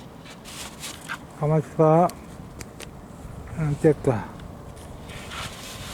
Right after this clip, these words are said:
이리 와. 부치야, 이리 와. 아, 카메라 나오나?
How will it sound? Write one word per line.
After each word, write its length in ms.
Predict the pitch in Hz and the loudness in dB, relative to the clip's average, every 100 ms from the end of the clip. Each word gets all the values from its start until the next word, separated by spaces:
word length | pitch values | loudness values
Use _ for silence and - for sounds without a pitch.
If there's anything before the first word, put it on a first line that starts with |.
| - | 4
이리 160 | 185 185 | 8 10
와. 340 | 190 196 170 - - - - | 12 12 8 4 -10 -14 -8
부치야, 260 | 165 214 190 | 4 10 12
이리 200 | 196 202 | 12 12
와. 220 | 196 170 - - - - - - - - - - - - - - - - - - - - - - - - - - - | 12 10 2 -8 -10 -12 -6 -4 -4 -6 -16 -16 -16 -16 -18 -18 -18 -18 -18 -16 -16 -16 -18 -18 -18 -16 -16 -14 -6
아, 60 | 143 135 | -4 -2
카메라 280 | - 156 156 151 | 4 6 6 4
나오나? 560 | 135 139 151 156 160 190 | 4 4 6 6 6 2